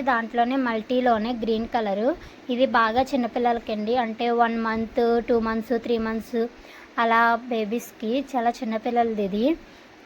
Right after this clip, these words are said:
చిన్న సైజు నుంచి పెద్ద సైజు వరకు ఉంటాయి. మీకు లేని సైజు అంటూ ఉండదు.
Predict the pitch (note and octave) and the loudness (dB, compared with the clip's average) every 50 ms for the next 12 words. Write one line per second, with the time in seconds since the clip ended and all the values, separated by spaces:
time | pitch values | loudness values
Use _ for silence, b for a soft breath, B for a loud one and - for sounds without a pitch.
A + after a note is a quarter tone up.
0 | - - - - - - - - - - C4+ C4 C4 C4 C4 C#4 B3 A#3+ A#3 B3 | -20 -20 -20 -20 -20 -20 -20 -6 -2 0 2 2 2 2 2 2 2 2 2 0
1 | C4+ C#4 C#4 - C4+ A#3+ A3 A#3 - A#3+ A#3 A#3 A#3+ B3 B3+ B3+ - - C4 B3 | 0 0 2 2 2 0 0 0 2 2 2 2 2 0 0 2 2 2 0 0
2 | A3 A#3 G#3+ G#3+ A3 B3 C4+ C#4 C4+ C4 B3+ - C4 B3 B3 A#3+ A3+ A3+ A#3 A#3 | 0 0 0 2 2 2 4 4 2 0 0 2 0 2 2 2 0 0 -2 0
3 | - A#3+ A#3+ A#3 A#3+ A#3+ B3 A#3 C4+ B3 A#3 A3+ G#3+ G3+ G#3 A3 | 2 2 2 0 -2 -4 -2 -2 -2 -2 -2 -2 -2 0 2 2